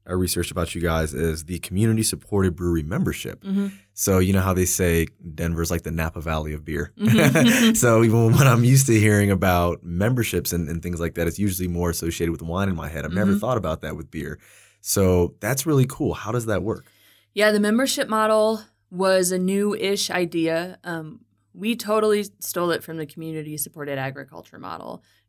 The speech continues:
Speaker 2: Kate had been a C S A member with a farm for years, so it just sort of made sense when we were trying to brainstorm, "Okay, we don't have enough room for a tap room.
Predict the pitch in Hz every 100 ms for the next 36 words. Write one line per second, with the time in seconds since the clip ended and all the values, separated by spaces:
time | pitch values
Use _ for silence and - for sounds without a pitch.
0 | _ _ - 180 185 180 170 143 160 156
1 | 143 156 160 147 147 156 139 139 139 143
2 | 139 143 147 139 135 135 131 147 139 139
3 | 151 131 151 - 165 143 139 139 139 147
4 | 147 - 156 143 147 143 143 - 156 143
5 | 139 _ - 139 147 - 160 156 151 175
6 | 180 165 151 _ - 170 180 170 165 160
7 | 151 156 156 151 147 139 - 143 139 135
8 | 139 - 170 196